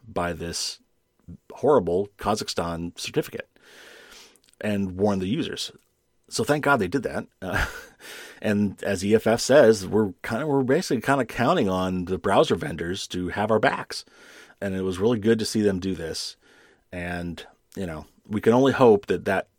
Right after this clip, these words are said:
check on this behavior will be good enough to prevent our governments from trying the same thing, because honestly, I think that is a way they could go. And I just hope it never comes to that. All right, so that's the news I wanted to cover.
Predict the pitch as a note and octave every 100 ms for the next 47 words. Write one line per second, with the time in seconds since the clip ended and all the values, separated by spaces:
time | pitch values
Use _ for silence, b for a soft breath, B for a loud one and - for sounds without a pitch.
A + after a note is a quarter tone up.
0 | _ _ _ _ - C#3 G2+ - - _
1 | b b b b b b - G2 F#2+ F#2+
2 | - F2+ F2 G#2+ F2 E2 E2 F2 - F#2
3 | F2 A2 G2 E2+ D#2+ D2 - _ _ _
4 | - - F#2 F#2 F2 - _ _ _ _
5 | _ _ _ G#2 C3+ F2+ E2 E2+ - -
6 | F2+ F2 - E2+ D#2 E2 C#2+ - E2+ D#2
7 | - - - - - F2+ E2+ F2+ F2 F2+
8 | F2 - - G2+ G2+ G2 F#2 F2 E2+ -
9 | D#2 D#2 B1+ - B B B B B B
10 | B B B B - E2 E2 D#2+ - E2
11 | D#2+ D#2+ - D2+ C#2+ - - - _ _
12 | _ _ _ _ B B B B B _
13 | _ - G#2+ B2 A#2+ A2+ G2 - B2+ D3
14 | D3 D#3 E3 D#3 D3 C#3+ D3+ C#3+ C#3